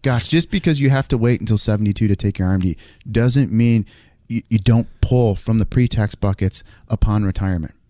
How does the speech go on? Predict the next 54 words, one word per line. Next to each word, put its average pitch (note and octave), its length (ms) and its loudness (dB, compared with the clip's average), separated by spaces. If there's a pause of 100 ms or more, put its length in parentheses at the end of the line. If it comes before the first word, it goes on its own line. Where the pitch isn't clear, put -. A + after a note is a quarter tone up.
Look - 240 2
at - 80 0
how D3+ 160 0
much C#3+ 240 -2
you B2 60 2
have A#2 260 -2
in A2 80 -4
that G#2+ 160 -4
pre-tax G#2 480 -2
world. G2 300 -2
Start - 500 -2
converting. B2 600 -4 (160)
Build D#3 260 2
the E3 100 0
conversion B2+ 600 0
schedule. - 460 -6 (300)
Get D3 160 0
the F#3+ 80 0
money F3+ 260 0
from E3 180 -2
the D#3 60 -2
pre-tax C3+ 560 -4
world A#2 220 -2
into A#2 140 -2
the A#2 80 -4
post-tax G#2+ 580 -6
world. - 220 -10 (300)
Think F3+ 140 2
about G3 240 0
what C#3 180 -4
you've B2+ 180 -4
built A#2 220 -2
up A#2 140 -6
for G#2+ 140 -4
retirement F#2 520 -4
in F2 60 -10
those F2+ 140 -4
pre-tax F#2 460 -4
buckets, - 480 -18
in F#2+ 80 -6
your F2 100 -4
four A2 220 0
oh G#2 40 2
one G2 160 -2
K, F#2 200 -4
in D#2+ 60 -6
your D#2+ 120 -8
I E2+ 140 -8
R D#2+ 140 -6
A. A1 140 -10 (540)
You D#3+ 120 2
didn't G#3+ 140 0
just - 220 -8
throw G2 540 -10